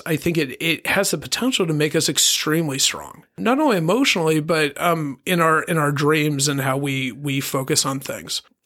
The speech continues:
Of course, we can also get into some really unhealthy things, you know, um, sex and drugs, abuse, all kinds of stuff that really tear us down. But, you know, I, I think showing how resilient we are is something really powerful.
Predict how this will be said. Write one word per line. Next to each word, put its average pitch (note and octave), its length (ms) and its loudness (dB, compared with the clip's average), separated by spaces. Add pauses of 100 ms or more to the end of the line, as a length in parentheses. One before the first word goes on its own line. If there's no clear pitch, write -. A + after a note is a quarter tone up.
Of - 80 -8
course, - 280 0
we A3+ 100 2
can G#3 120 2
also E3 260 4
get D3+ 200 0
into D3+ 540 2
some D3+ 240 0
really D3 220 0
unhealthy C#3 500 -2
things, C#3 420 -8
you C#3+ 80 -6
know, C#3 240 -10 (640)
um, D#3 200 -8
sex - 280 -2
and C#3+ 120 0
drugs, D3+ 800 0 (260)
abuse, D3+ 840 2
all G#3 160 0
kinds D#3+ 240 -2
of C3+ 80 0
stuff C#3 320 0
that D3 220 -6
really D3+ 200 0
tear C#3 220 -2
us C3+ 140 -2
down. C#3+ 380 -4 (220)
But, F#3 260 0 (180)
you F#3 120 -2
know, D#3+ 180 0
I, F3 280 0
I F3+ 60 0
think E3+ 320 -4 (400)
showing D#3 560 2 (300)
how D#3+ 120 0
resilient D3 540 0
we F#3+ 140 4
are G3 260 2
is D#3 160 2
something D3+ 400 0
really C#3 240 -2
powerful. B2 580 -8